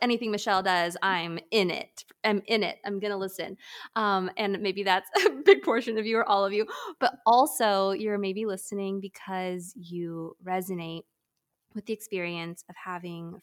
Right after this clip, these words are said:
fear and anxiety around driving. And if you're tuning in, first message,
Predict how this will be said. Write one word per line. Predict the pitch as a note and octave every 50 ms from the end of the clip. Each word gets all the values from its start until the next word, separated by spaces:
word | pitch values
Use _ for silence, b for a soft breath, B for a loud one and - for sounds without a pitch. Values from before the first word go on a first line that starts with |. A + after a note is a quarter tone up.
| -
fear | - F3+ F3 E3+ E3+ E3+
and | E3+ E3+
anxiety | E3+ E3+ E3+ - E3 D#3+ D#3+ D#3+ D#3+ E3 E3+ E3 D#3+ D#3+ - - _
around | F3 D#3+ F3 E3 D#3+ D#3+ D#3 D#3 D#3 D#3 D#3+ D#3+
driving. | - F#3+ F#3+ G3+ G#3+ A3 A3+ A3+ A3 - B B B B B B B B B -
And | F#3+
if | F3+ F3 - -
you're | F#3+ F#3 F3+ F3 F3 E3+ E3+ E3+ E3+ - _
tuning | - - G#3+ G#3+ A3 A3 G3+
in, | F#3 F3 E3+ E3+ E3 E3+ E3+ - _ _ _ _ _ _ _ _ _ _ _ _
first | - - - B3 A#3 A#3+ A#3 - -
message, | A3 F3 E3+ - - - - F#3+ F#3+ - - -